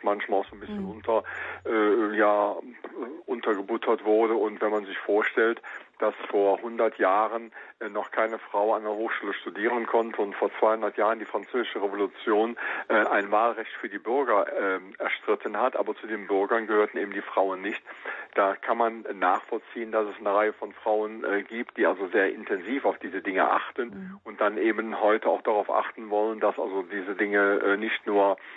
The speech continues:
Speaker 1: vom Denken her, sondern auch von der Sprache überwunden werden. Und, äh, Denken und Sprache gehört ja sehr intensiv zusammen und,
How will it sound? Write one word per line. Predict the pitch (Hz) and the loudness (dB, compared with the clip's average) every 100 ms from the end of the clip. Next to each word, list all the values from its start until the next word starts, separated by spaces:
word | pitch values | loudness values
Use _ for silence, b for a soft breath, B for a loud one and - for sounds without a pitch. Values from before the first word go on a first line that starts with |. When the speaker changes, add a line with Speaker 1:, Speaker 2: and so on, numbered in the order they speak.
| B B - | B B -6
Speaker 1:
vom | 107 98 | -4 -2
Denken | 101 107 113 110 | 0 0 -2 -2
her, | 107 107 | 2 2
sondern | 107 101 90 | 2 0 0
auch | 92 | 0
von | 101 | -2
der | 92 | -2
Sprache | - - 101 98 107 143 | -2 0 2 4 2 -4
überwunden | 107 104 107 110 107 | -6 -4 -6 -8 -2
werden. | 110 101 | 0 0
Und, | 101 104 B B B B B | -2 -10 B B B B B
äh, | - 113 | 2 2
Denken | 104 120 139 - | 4 0 0 -6
und | 110 98 | -8 -8
Sprache | - 101 101 - | -2 2 2 0
gehört | 104 113 - | -4 -4 0
ja | 113 104 101 - | 2 4 0 -4
sehr | 107 104 101 - - | -2 0 0 -2 -6
intensiv | 117 113 113 104 110 - - | -10 -6 -4 -4 -6 -6 -6
zusammen | 98 98 110 123 | 0 2 2 0
und, | 110 107 | -2 -4